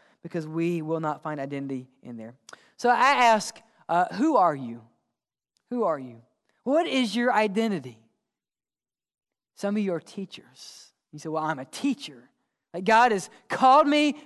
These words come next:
to teach." And the reason that's important is because when school starts, the only thing you have is your calling. You've lost your insanity. You lost your sanity. Um, you're stressed out to the max. You can't rest. And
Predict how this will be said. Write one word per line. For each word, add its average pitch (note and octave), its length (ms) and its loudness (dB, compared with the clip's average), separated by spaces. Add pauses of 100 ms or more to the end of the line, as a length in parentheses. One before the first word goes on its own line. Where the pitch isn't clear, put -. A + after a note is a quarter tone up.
to A3+ 80 -4
teach." - 600 -2 (1300)
And G3+ 260 0
the A3+ 120 0
reason C#4+ 280 2
that's C4+ 180 2
important C4+ 400 2
is B3 160 -2
because A3 200 -2
when G#3 80 0
school C4+ 320 -2
starts, C#4+ 520 0 (260)
the G#3 140 0
only D4+ 260 4
thing C#4+ 180 2
you C4+ 120 2
have C4 200 4
is A3 100 -2
your A#3+ 100 -2
calling. G#3 420 2
You've F3 160 -4
lost G#3+ 280 2
your A#3+ 100 0
insanity. B3+ 800 0 (180)
You G3 80 -2
lost G#3+ 220 2
your A#3 80 -2
sanity. A#3+ 600 0 (240)
Um, F3+ 280 2
you're F#3+ 160 -4
stressed A#3+ 400 0
out B3 160 4
to A3+ 60 -4
the A3+ 60 -2
max. A3 460 2 (180)
You G3 120 -4
can't B3 280 0
rest. A#3 440 4
And G3+ 120 -2